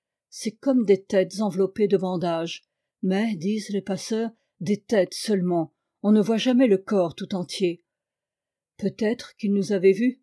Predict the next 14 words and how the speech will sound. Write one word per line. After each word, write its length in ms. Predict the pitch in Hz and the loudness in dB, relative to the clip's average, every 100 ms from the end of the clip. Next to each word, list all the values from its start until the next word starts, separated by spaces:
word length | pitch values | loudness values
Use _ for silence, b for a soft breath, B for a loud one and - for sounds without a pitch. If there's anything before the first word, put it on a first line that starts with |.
| - | -4
nous 240 | 196 190 | 0 0
autres, 300 | 240 240 - _ _ _ - | 0 -2 -6 _ _ _ -10
puisqu'on 280 | 202 - 214 | -8 -4 4
les 120 | 196 | 4
voyait. 480 | 202 208 233 208 - _ _ _ _ | 4 0 0 -4 -8 _ _ _ _
Ils 280 | 220 202 196 | -4 -2 0
ont 80 | 226 | -2
peur 340 | - 254 226 | 2 2 2
de 80 | 185 | 0
ce 140 | 190 208 | 0 -2
qui 200 | - 208 | 0 -2
est 140 | 220 | 0
en 120 | 220 | 0
vie, 300 | 208 247 214 | 0 -2 -4